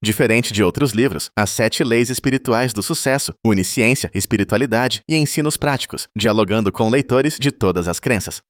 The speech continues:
Chopra traz exemplos simples e exercícios diretos, tornando possível a aplicação imediata dos conceitos e propiciando resultados reais, como paz interior, melhor capacidade de decisão,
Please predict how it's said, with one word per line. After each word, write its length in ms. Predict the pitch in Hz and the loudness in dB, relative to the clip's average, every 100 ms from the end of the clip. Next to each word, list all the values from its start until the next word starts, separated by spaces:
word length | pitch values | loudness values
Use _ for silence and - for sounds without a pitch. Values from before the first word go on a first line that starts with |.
| - | -6
Chopra 360 | - 131 113 | 0 2 2
traz 280 | 95 110 113 | 0 0 2
exemplos 540 | 127 104 123 - 73 - | 0 0 -2 -2 -8 -6
simples 460 | - 151 165 82 | -2 -2 -2 -2
e 60 | 98 | 2
exercícios 580 | 95 113 104 117 107 87 | 2 2 2 -2 -2 0
diretos, 460 | 131 120 110 - - - | 2 0 -2 -8 -14 -2
tornando 340 | 113 95 101 98 | 0 2 0 2
possível 520 | 120 - 120 107 82 | 0 2 0 2 2
a 120 | 87 | 0
aplicação 540 | 95 110 117 107 120 | 0 -2 -2 -2 0
imediata 480 | 120 139 127 135 139 | 0 0 0 -2 0
dos 160 | 95 - | -2 -2
conceitos 540 | 120 104 120 123 - - | -2 0 0 -2 -6 -4
e 80 | 107 | 0
propiciando 520 | 101 110 101 113 113 | 0 0 -2 0 0
resultados 480 | 98 104 110 101 95 | 0 -2 0 -2 0
reais, 380 | 127 123 117 - - | -2 -2 -4 -10 -4
como 220 | 104 87 | -2 -2
paz 260 | 98 92 | 0 0
interior, 440 | 90 123 120 120 135 - | -2 -2 2 2 0 -2
melhor 240 | 92 92 | 2 0
capacidade 680 | - 92 95 - 104 110 90 | 0 -4 -4 -2 -2 -2 -4
de 80 | 87 | -4
decisão, 520 | 85 - 98 117 | -4 -2 -2 -2